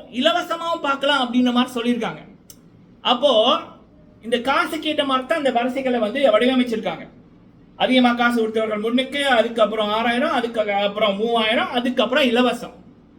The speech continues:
அப்ப பின்னுக்கு நின்றவங்களுக்கு அங்க அந்த திரை வந்து காமிக்கல, எல் சி டியோ, எல் இ டியோ, அந்த திரை வந்து அங்க இல்ல, ஸ்பீக்கர் வந்து பின்னுக்கு இருந்தவங்களுக்கு கேட்கல.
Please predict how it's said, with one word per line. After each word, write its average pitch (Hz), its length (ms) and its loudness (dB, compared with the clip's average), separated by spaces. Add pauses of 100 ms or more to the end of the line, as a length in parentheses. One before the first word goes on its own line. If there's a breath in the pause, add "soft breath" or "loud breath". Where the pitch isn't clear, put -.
(160)
அப்ப 202 160 -2
பின்னுக்கு 339 420 -2
நின்றவங்களுக்கு 294 640 0
அங்க 277 280 0
அந்த 240 240 0
திரை 277 360 4
வந்து 262 240 2
காமிக்கல, 240 720 -2
எல் 214 180 0
சி 247 120 0
டியோ, 240 220 4
எல் 247 200 4
இ 247 80 0
டியோ, 226 260 -2
அந்த 208 180 -8
திரை 262 320 2
வந்து 262 200 -6
அங்க 214 160 -6
இல்ல, 220 280 -6
ஸ்பீக்கர் 311 560 -4
வந்து 254 200 -4
பின்னுக்கு 247 340 -2
இருந்தவங்களுக்கு 240 460 -2
கேட்கல. 240 300 -6